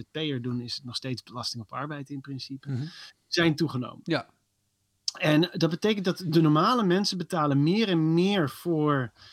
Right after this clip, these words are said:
Speaker 1: hetgene wat we met z'n allen collectief hebben opgebouwd en wat inderdaad best lastig is om met z'n allen nog in de lucht te houden.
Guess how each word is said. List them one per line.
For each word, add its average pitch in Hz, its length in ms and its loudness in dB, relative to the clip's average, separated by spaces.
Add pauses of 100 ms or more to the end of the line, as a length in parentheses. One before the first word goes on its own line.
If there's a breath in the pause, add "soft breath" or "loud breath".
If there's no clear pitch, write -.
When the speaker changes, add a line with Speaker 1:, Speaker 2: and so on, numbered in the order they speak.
(720 soft breath)
Speaker 1:
hetgene 170 460 2
wat 151 180 0
we 151 100 -2
met 151 160 4
z'n - 120 -2
allen 170 300 0
collectief 165 400 -2
hebben 143 200 -2
opgebouwd 139 560 -6
en 147 60 -6
wat 135 120 -8
inderdaad 139 460 -4
best 151 240 -4
lastig - 380 -8
is 131 160 -8
om 131 60 -4
met 131 140 -6
z'n - 80 -6
allen 131 240 -6
nog 123 160 -6
in 123 80 -6
de 113 80 -8
lucht 120 220 -12
te 160 60 -10
houden. 165 380 -8